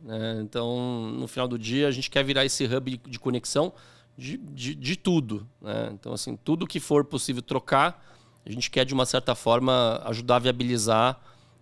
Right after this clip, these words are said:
a fazer isso acontecer, né? E tem muito trabalho sendo feito, muito investimento acontecendo nesse momento, é, pra gente poder, de fato, é, inicialmente no Brasil e depois, é, expandir isso aí mundo afora,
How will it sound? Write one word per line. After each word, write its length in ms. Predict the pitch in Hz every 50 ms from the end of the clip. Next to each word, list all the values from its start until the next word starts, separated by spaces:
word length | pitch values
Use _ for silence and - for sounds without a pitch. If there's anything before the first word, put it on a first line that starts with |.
| _ -
a 500 | - - 110 110 110 110 110 113 113 110 -
fazer 240 | - 127 120 117
isso 100 | 120 -
acontecer, 720 | 123 - 127 123 - 123 110 - - - 113 113 135 147 - - - - - - - _ _ _
né? 360 | - - 110 101 104 104 107 110
E 40 |
tem 180 | 107 - 131 139
muito 300 | 139 131 127 139 147 143
trabalho 400 | - 147 135 127 127 123 127 123
sendo 220 | - - 123 117
feito, 280 | - - 120 131 - 131
muito 240 | 123 131 139 135 147
investimento 640 | 139 135 131 - - 131 120 120 135 151 160 - 147
acontecendo 640 | - - 131 - 127 110 - - 113 120 123 117
nesse 220 | 113 110 107 - 113
momento, 640 | 107 104 101 107 110 120 135 139 - - 147 147 - - - - - _ _ _ _ _ -
é, 1200 | - 110 107 107 110 110 110 110 113 107 104 104 104 101 101 104 104 101 107 - - 107 107 104 - -
pra 140 | - 113 113
gente 260 | 110 107 120 120 -
poder, 440 | - - 117 110 107 113 110 113 113
de 120 | 113 113 104
fato, 1200 | - - 120 110 117 123 120 - 131 123 120 117 113 110 107 104 101 98 98 110 113 - - - -
é, 500 | - 117 113 113 113 110 110 110 110 110 - - - _ _ _ _ _ _ _ -
inicialmente 680 | 123 110 113 117 - - 123 117 117 113 110 104 - 120
no 80 | 117
Brasil 400 | 110 113 113 110 104 110 123 127 127
e 40 |
depois, 500 | 123 120 110 - 123 117 113 113 107 107
é, 380 | 113 - - 123 - - - -
expandir 500 | - 110 - - 120 110 110 104 110 117
isso 440 | 117 113 113 120 127 120 - 113 117
aí 400 | 110 110 117 120 127 127 127 120
mundo 260 | 113 117 120 120 117
afora, 540 | 107 - - 120 113 117 123 131 139 139 139